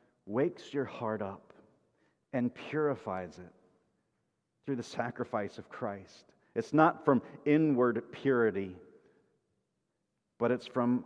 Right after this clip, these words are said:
above. And the peacemakers.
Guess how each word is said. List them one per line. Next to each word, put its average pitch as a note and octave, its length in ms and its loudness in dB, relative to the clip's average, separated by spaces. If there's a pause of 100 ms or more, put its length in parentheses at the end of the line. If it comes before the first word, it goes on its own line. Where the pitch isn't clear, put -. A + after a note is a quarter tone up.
(160)
above. B2 480 -2 (3000)
And A#2+ 100 0
the A#2 60 -2
peacemakers. F2 760 -8